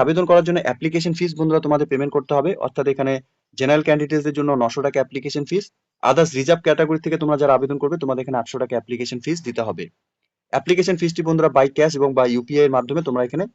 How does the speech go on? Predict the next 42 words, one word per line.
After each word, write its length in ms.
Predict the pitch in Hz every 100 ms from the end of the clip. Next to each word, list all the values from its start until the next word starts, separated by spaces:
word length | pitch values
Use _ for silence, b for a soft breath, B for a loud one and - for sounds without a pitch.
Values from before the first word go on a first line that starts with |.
| _ -
জমা 200 | 131 131
করতে 200 | 120 - 117
পারবে। 220 | 98 85 - _ _ _ _ _ _ _ _ _ _ _ _ _ _
যার 140 | 143 131 120
রেফারেন্স 320 | 135 156 156 135
নাম্বার 260 | 123 143 165 -
এবং 160 | 127 135 107 - _ 120
দুই 140 | 139 180
তিন 100 | 180 170
দুই 100 | 147
হাজার 180 | 147 151
পঁচিশ 200 | 131 147
তারিখে 240 | 156 147 139
বন্ধুরা 200 | 135 139 -
এই 60 | 131
নিয়োগের 280 | 131 131 131
নোটিফিকেশন 420 | 117 127 135 127 127
পাবলিশড 280 | 117 117 120
হয়েছে 160 | 127 123 104
অফিসিয়াল 260 | 120 131
ওয়েবসাইটে। 380 | 123 120 127 131 226 _ _ _ _ 110
যোগ্য 160 | 120 160
চাকরি 200 | 165 165
প্রার্থীদের 360 | 165 160 156 151
বলবো 160 | 151 156
তোমরা 160 | 143 139 127
যারা 160 | 123 139 139
এই 60 | 131
মুহূর্তে 200 | 135 135
এই 60 | 127
নোটিফিকেশনটি 520 | 123 127 135 131 127 117
on 60 | 120
স্ক্রিনে 260 | - 127 120
দেখছো, 220 | 113 - 214 _ _ _ _ -
প্রত্যেকে 320 | 151 160 175 160
তোমরা 160 | 147 139
যারা 120 | 135 135
এখানে 160 | 139 135
শিক্ষকতা 400 | 120 139 135 135 131
কাজ 100 | 120 -
করতে 240 | 123 - 120 -
অর্থাৎ 160 | 127